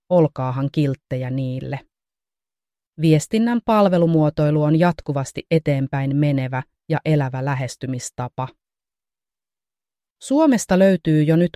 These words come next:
useita inspiroivia esimerkkejä tämän tekemisen tavan onnistuneista toteutuksista,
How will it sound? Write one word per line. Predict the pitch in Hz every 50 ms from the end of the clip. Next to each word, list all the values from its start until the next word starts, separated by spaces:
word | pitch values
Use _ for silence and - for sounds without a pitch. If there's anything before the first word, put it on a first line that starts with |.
| - -
useita | 247 247 - 233 185 165 156 156 -
inspiroivia | 156 160 156 156 - - 151 143 139 139 135 139 139 139 131
esimerkkejä | - 170 160 - 147 139 139 135 135 - _ - 143 135 135 135 -
tämän | - 160 160 156 147 147
tekemisen | - 147 151 - 143 143 143 - - 143 143 143
tavan | 156 147 143 139 135 -
onnistuneista | - 156 151 147 143 143 - - - 139 139 135 135 131 - - 135 -
toteutuksista, | - 156 156 - 135 127 127 - 131 - - - - 135 131 - - - 127